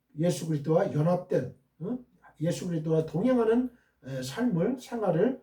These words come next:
날마다 살고 계시나요? 어? 이거 물어봐야 돼요. 어? 살지 못한다면 항상 기도하고 성령 충만하게 해달라고 기도하고 성령과 함께 하루하루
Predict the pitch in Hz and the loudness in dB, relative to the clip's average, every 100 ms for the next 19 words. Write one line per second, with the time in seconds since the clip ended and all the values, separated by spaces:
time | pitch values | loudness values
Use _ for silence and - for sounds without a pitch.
0 | _ - - 170 160 147 160 - 123 233 | _ -8 -2 2 2 2 0 -2 0 0
1 | 160 151 180 156 190 254 _ _ _ - | 0 0 0 -2 -4 -8 _ _ _ -18
2 | 156 - 170 240 151 233 233 151 123 104 | -16 -12 -6 -4 2 4 4 0 -2 -10
3 | - _ _ _ _ 143 185 _ _ _ | -16 _ _ _ _ -20 -20 _ _ _
4 | _ _ _ _ _ _ _ _ _ _ | _ _ _ _ _ _ _ _ _ _
5 | _ _ _ _ - 190 196 160 160 156 | _ _ _ _ -10 -4 0 2 2 2
6 | 147 143 190 247 - _ _ - 185 175 | 2 2 0 -4 -12 _ _ -16 -8 -6
7 | 151 160 143 143 143 156 196 214 - 165 | -6 -4 -2 0 0 -2 -4 -6 -8 -4
8 | 156 156 - _ - - 247 202 180 151 | -2 -4 -8 _ -16 -6 -2 0 -2 -4
9 | - - 170 170 - 175 202 180 160 156 | -16 -18 -6 -2 -2 -2 -2 -2 -2 -4
10 | 156 147 139 147 180 170 - _ _ _ | -4 -2 -2 -2 -2 -4 -6 _ _ _
11 | _ _ - 165 160 156 147 147 135 143 | _ _ -4 0 2 4 4 2 2 0
12 | - - _ _ - 247 226 - 139 131 | 0 -6 _ _ -4 -2 0 -2 -4 -6